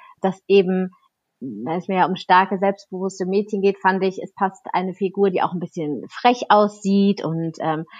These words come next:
auch was sie anhat, das, das muss nicht alles so, so perfekt sein und, äh, jetzt nicht so prinzessinnenmäßig aussehen. Das hatte ich ihr so gesagt, dann hat sie, ähm, einen Entwurf gemacht, an dem haben wir dann, glaub ich, noch zwei, dreimal gefeilt, aber ich fand, relativ schnell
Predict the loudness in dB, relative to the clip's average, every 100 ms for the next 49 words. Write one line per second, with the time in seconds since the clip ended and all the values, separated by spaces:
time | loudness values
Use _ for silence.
0 | -2 0 2 0 0 4 4 4 4 4
1 | 2 -6 -6 -6 -4 -6 0 0 0 -2
2 | -4 -4 -4 -6 0 -2 -2 2 4 4
3 | 4 -2 -6 -6 -8 -8 -6 -8 -8 -10
4 | -12 -14 -10 -10 -2 -2 0 -2 -4 2
5 | 2 2 0 -2 0 -2 -4 -8 -6 -4
6 | -6 -6 -4 -4 -6 _ _ _ -4 2
7 | 2 2 0 2 2 0 -4 0 2 2
8 | 0 -4 -2 -2 -6 -6 0 0 0 -2
9 | -4 -4 -8 _ _ _ _ _ -2 0
10 | -2 -6 -4 4 4 4 0 4 4 4
11 | 0 -2 -2 -2 0 0 0 -2 -2 -6
12 | -4 -4 -4 -6 -4 -6 -6 0 0 2
13 | 2 2 -2 -2 0 2 2 2 0 2
14 | 0 2 0 0 -2 -6 -6 -4 0 4
15 | 4